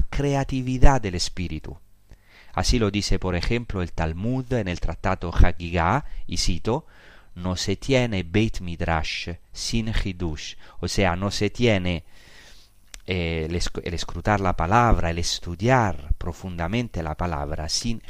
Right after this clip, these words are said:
hidush, sin renovación, sin novedad. Bet Midrash es, la casa de Midrash es la casa donde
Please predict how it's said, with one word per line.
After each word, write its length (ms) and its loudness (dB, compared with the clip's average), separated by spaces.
hidush, 520 -4
sin 360 -6
renovación, 920 -4
sin 300 -6
novedad. 460 -4
Bet 280 -2
Midrash 580 2
es, 440 -6
la 100 -16
casa 300 -2
de 100 -6
Midrash 580 -2
es 220 -8
la 140 -2
casa 320 -2
donde 380 -4